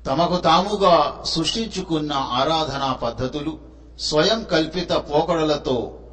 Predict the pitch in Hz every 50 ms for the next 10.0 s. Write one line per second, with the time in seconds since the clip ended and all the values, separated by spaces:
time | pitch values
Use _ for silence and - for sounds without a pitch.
0 | - - - 101 - 131 135 151 165 170 160 151 135 - - - - - 131 131
1 | 135 151 196 214 - - 165 165 151 147 147 143 139 135 127 - 131 117 117 123
2 | 135 139 139 139 135 135 135 131 127 127 127 123 - - - - - - - -
3 | - - - - 139 147 147 143 151 143 139 131 - - 131 135 135 143 165 180
4 | 180 170 131 127 131 127 180 202 185 - 185 165 151 151 135 147 143 139 135 135
5 | 131 131 123 123 127 123 156 160 156 147 143 135 131 123 117 120 120 131 131 123
6 | 123 135 151 170 170 160 - 147 143 135 135 131 131 127 127 123 120 113 98 -
7 | - - - - - - - 120 120 117 127 113 - 123 113 117 131 - 147 147
8 | 147 135 135 127 123 117 113 - - - 135 131 147 156 135 147 143 143 170 196
9 | - 160 127 104 110 123 127 135 135 123 123 117 117 107 - - 110 98 90 87